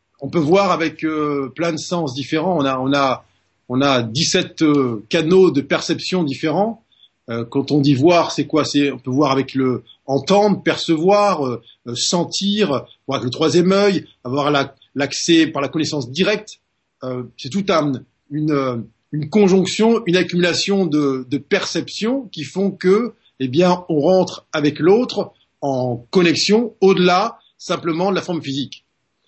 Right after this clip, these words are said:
Fortement, on arrive à, à percevoir l'autre, euh, par-delà le, le filtre de, du corps physique,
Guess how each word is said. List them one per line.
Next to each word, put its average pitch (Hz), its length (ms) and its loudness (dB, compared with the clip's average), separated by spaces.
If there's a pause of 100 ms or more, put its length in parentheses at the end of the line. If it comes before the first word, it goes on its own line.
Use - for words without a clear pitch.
Fortement, 220 560 2
on 175 180 0
arrive 180 340 2
à, 165 180 0
à 147 440 -2 (160)
percevoir 185 340 -4
l'autre, 165 440 0
euh, 131 240 -4 (180)
par-delà 170 540 0
le, 147 180 0
le 135 160 -2
filtre 190 500 -6
de, 120 160 -6
du 117 180 -10
corps - 200 -4
physique, 180 460 -4